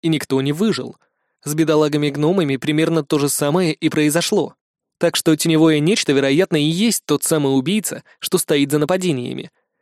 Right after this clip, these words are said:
Не исключаю, что по яркости бродит несколько подобных тварей". "Логично", — согласилась Аманита.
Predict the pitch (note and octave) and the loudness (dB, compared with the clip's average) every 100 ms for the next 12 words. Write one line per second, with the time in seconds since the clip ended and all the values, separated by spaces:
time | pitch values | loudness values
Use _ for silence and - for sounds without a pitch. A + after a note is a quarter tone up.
0 | _ - D3+ F3+ - A3+ C#4 C4+ A3+ G#3+ | _ -6 0 0 2 0 2 2 2 0
1 | G3+ F3+ A#3 G3+ - D3 G#3 F#3+ - D#3+ | 0 0 0 -2 -2 0 2 2 -2 -2
2 | E3+ A3+ - G#3+ C#3 D3 D3+ C3+ C3 F#3 | 0 0 0 -4 -2 -2 -2 -4 -6 -2
3 | D#3+ G#2 - _ _ _ _ _ _ _ | -2 -2 -14 _ _ _ _ _ _ _
4 | _ - C4 A3 D#3+ - A#3 A#3 _ - | _ -2 0 2 0 -2 -2 -4 _ -6
5 | G3+ F3 D#3+ E3 D3+ E3 D#3 D3+ D3+ D3+ | 0 2 2 2 0 0 0 0 -2 -6